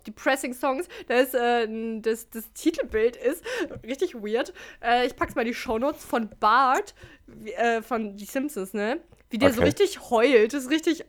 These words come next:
Speaker 1: awkward. Und das ist, wie du mir damals erzählt hast, äh,
Speaker 2: Ja.
Speaker 1: mit Thaddeus und SpongeBob
Speaker 2: Muss ich
Speaker 1: da,
Speaker 2: dire-,
Speaker 1: wo
Speaker 2: direkt
Speaker 1: das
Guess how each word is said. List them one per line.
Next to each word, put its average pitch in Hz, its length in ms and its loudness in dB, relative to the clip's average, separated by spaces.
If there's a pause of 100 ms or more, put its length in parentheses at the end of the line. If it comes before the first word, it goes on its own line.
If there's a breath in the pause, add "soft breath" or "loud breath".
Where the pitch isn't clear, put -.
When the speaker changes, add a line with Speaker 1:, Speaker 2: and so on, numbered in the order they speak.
(140)
Speaker 1:
awkward. 220 520 0 (180 loud breath)
Und 269 120 4
das 311 160 4
ist, - 160 -10 (160 loud breath)
wie 277 140 2
du 349 80 2
mir 294 160 -2
damals 247 260 0
erzählt 262 400 -4
hast, 254 220 -6
äh, 226 260 -2
Speaker 2:
Ja. 196 140 10
Speaker 1:
mit 202 120 -6
Thaddeus 277 640 -2
und 233 320 -4
SpongeBob 254 460 -4
Speaker 2:
Muss 214 140 2
ich 214 80 4
Speaker 1:
da, 220 80 4
Speaker 2:
dire-, 214 300 8
Speaker 1:
wo - 40 0
Speaker 2:
direkt 113 280 6
Speaker 1:
das 123 80 6